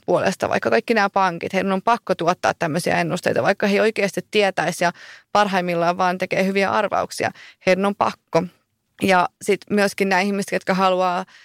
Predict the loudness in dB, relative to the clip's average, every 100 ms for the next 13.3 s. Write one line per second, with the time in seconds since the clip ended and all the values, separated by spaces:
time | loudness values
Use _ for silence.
0 | _ -6 0 2 2 -2 0 0 0 0
1 | 0 -2 -2 0 0 -2 -2 -2 0 0
2 | 0 -2 0 0 0 0 0 0 0 -2
3 | -4 -2 -2 -2 0 0 0 0 -2 -2
4 | -4 -2 0 -2 -4 -12 -16 -4 -2 0
5 | 2 2 0 0 0 0 0 -4 -20 -2
6 | 2 2 2 -2 -2 -2 -4 -4 -4 -2
7 | -2 0 2 2 0 -2 -6 -4 -2 0
8 | 0 -2 -2 -2 0 -2 2 0 0 -2
9 | -4 -4 -2 0 0 0 0 0 0 -2
10 | -4 -2 -2 -4 -18 -20 _ _ 0 2
11 | 2 -2 -2 -2 0 0 0 -2 -2 -2
12 | 0 0 0 0 -4 -4 -2 0 0 0
13 | 0 -2